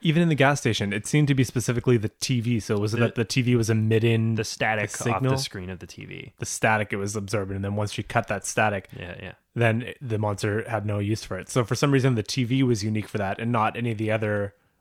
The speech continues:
Speaker 2: Well, the
Speaker 1: lights or electricity in the gas station.
Speaker 2: Yeah, well, the T V, um, of everything in there, the T V would be the only thing that's emitting, you know, electricity that you could f-, feel on contact without, like, sticking your,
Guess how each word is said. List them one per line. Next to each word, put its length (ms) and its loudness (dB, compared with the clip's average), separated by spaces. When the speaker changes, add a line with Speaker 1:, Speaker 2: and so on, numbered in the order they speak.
Speaker 2:
Well, 100 -6
the 60 4
Speaker 1:
lights 260 -2
or 100 0
electricity 540 0
in 100 0
the 60 -2
gas 240 -2
station. 360 -10
Speaker 2:
Yeah, 160 6
well, 100 2
the 120 -2
T 180 -2
V, 380 0
um, 580 -8
of 140 -2
everything 380 2
in 100 -2
there, 160 -4
the 80 -12
T 160 -8
V 120 -6
would 100 -8
be 80 -8
the 80 -8
only 180 -8
thing 220 -12
that's 180 -14
emitting, 560 -12
you 100 -12
know, 160 -12
electricity 640 -12
that 100 -14
you 120 -14
could 200 -12
f-, 240 -20
feel 220 -8
on 140 -12
contact 680 -14
without, 280 -6
like, 180 -10
sticking 480 -10
your, 140 -6